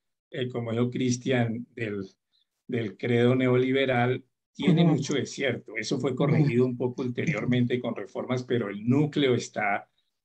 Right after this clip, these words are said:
Speaker 1: allí. Eh, la idea de un Estado subsidiario es una idea que dificulta la garantía de derechos,
Speaker 2: Ujú,
Speaker 1: porque el Estado
Speaker 2: ujú.
Speaker 1: solo intervendría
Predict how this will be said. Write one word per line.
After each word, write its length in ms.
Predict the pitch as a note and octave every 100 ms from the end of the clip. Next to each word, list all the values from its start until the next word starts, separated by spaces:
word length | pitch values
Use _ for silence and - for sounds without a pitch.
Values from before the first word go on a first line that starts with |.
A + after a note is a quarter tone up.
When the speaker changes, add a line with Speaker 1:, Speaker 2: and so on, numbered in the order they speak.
| -
Speaker 1:
allí. 520 | A#2+ A2+ B2+ A#2+ - _ _ _ _
Eh, 240 | - B2+ B2
la 160 | A#2
idea 200 | A2 A#2+
de 60 | B2
un 120 | C#3
Estado 340 | C#3+ B2+ C#3+ C3+
subsidiario 1000 | C3 B2 - A#2 A2 G#2+ A#2+ B2 B2+
es 220 | - A#2+ C3
una 160 | B2
idea 320 | B2 A#2+ A#2+
que 120 | A#2+ B2+
dificulta 800 | A2+ - - C3 E3+ D3+ B2
la 140 | A2 G2+
garantía 520 | G2+ G2 G2 A#2+ A2
de 100 | A2+
derechos, 640 | G2+ G2 - G2 - - _
Speaker 2:
Ujú, 160 | - F#3+
Speaker 1:
porque 220 | F3+ E3
el 80 | A2+
Estado 300 | A2+ F#3 A#2
Speaker 2:
ujú. 60 | D3+
Speaker 1:
solo 240 | C#3+ C#3
intervendría 1000 | C#3+ C3 C3 A#2+ A#2 A#2 C#3+ E3+ G3 F#3+